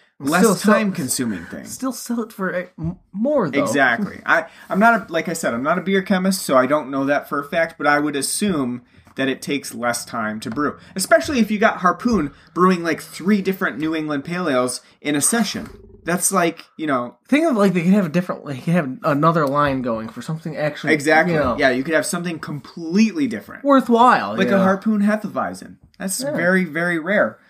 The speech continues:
Speaker 2: A Harpoon E S B.
Speaker 1: Well,
Speaker 2: I don't
Speaker 1: no,
Speaker 2: think
Speaker 1: they
Speaker 2: I've
Speaker 1: do.
Speaker 2: ever seen one.
Speaker 1: Well, I mean, to be fair, their U F O series is their
Speaker 2: But that, they've distanced themselves from the Harpoon brand. U F O is, doesn't even have Harpoon on it anymore. I
Speaker 1: No,
Speaker 2: feel
Speaker 1: I
Speaker 2: like
Speaker 1: know,
Speaker 2: they're
Speaker 1: but, but I mean,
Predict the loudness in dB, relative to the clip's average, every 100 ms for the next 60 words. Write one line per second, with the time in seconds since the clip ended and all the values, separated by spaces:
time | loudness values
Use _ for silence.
0 | _ -8 -6 -4 0 0 -2 -8 -8 -8
1 | -4 -4 -6 -14 _ 0 4 6 6 6
2 | 6 4 0 -2 -2 -4 -8 -6 -4 -2
3 | -4 -8 -10 -14 -6 -4 -4 -6 -10 -6
4 | -6 -6 -6 -8 -8 -12 -12 -12 -12 -14
5 | -8 -8 -8 -18 _ _ 0 2 6 4
6 | 4 2 2 4 2 0 -2 -4 -4 0
7 | 0 0 -6 -8 -6 -4 -4 -8 -6 -6
8 | -6 -10 _ _ _ -4 -2 2 4 4
9 | 0 -4 -6 -4 -4 -2 -2 -2 -2 -4
10 | -6 -8 -6 -4 -2 -2 -4 -6 -8 -10
11 | 2 6 8 8 6 6 6 4 4 4
12 | 4 4 4